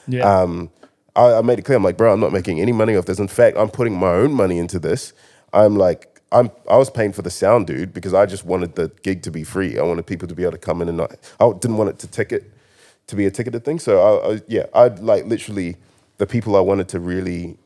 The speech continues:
Speaker 2: be a part of it. I just wanted to be like, "Bro, can we, can we consider this a passion project to start off with? Not to, in order to like, um, what's the word? To take advantage of the, you, you, but to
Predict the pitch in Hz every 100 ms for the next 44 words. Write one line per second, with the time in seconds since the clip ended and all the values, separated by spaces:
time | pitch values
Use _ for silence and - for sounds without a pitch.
0 | _ _ _ - 85 82 92 90 73 52
1 | 85 82 90 87 82 87 87 - 85 -
2 | 95 90 90 87 85 82 - 120 113 113
3 | - 117 98 - 92 82 - 87 85 80
4 | 82 - _ - - 78 85 76 78 -
5 | - - 101 120 113 - - _ _ _
6 | _ _ _ _ _ _ - 117 104 85
7 | 90 98 92 87 98 85 80 78 - 85
8 | 82 80 - - _ - _ _ - 85
9 | - 82 85 73 _ _ _ _ _ -
10 | 92 131 113 87 104 104 92 85 85 76
11 | - - 80 80 - - 92 82 76 90
12 | - - 101 87 85 78